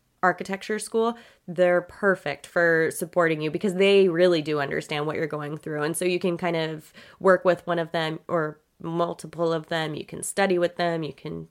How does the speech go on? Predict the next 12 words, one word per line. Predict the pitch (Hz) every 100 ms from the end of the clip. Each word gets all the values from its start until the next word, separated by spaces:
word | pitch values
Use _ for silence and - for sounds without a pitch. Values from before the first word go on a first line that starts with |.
| -
chat | 185 -
with | -
them | 170
about | 170 160 156
it. | 156 156 - -
So | - 151
that's | - 170 175 -
really | 170
good | 170 165 160
support. | - 156 - 160 160 - - _ _ _ _ _ -
And | 190 196
then | 233 214